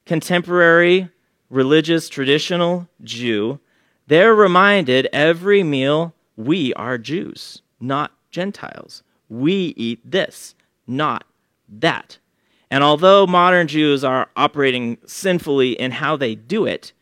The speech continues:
you can kind of understand how that religion penetrating all of your life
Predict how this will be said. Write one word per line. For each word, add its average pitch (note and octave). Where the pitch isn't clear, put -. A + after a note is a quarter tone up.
you C#3+
can D3
kind G3+
of E3
understand D3
how C3
that D3+
religion E3
penetrating F3
all F3
of E3+
your E3
life D#3